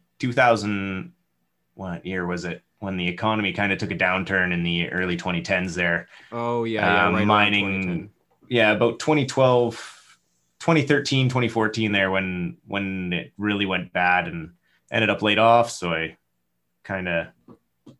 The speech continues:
Speaker 1: left there, finished my apprenticeship with Finning Canada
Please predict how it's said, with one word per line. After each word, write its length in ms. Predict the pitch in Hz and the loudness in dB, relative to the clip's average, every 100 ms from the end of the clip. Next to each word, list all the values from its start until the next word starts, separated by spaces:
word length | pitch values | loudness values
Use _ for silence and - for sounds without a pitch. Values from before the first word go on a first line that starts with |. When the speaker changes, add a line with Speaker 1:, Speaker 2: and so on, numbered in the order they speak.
| - - 113 | -20 -16 -2
Speaker 1:
left 240 | 110 - | -2 2
there, 340 | 117 120 117 - - - _ _ | 4 4 4 -2 -20 -20 _ _
finished 260 | - 123 117 | -4 -2 0
my 100 | 110 | 0
apprenticeship 440 | 113 117 - 113 | 0 -2 -2 -6
with 180 | 104 - | -6 -4
Finning 580 | 113 113 110 110 104 - | -2 0 -2 -4 -6 -8
Canada 680 | - 127 135 143 147 170 | -2 0 2 4 4 2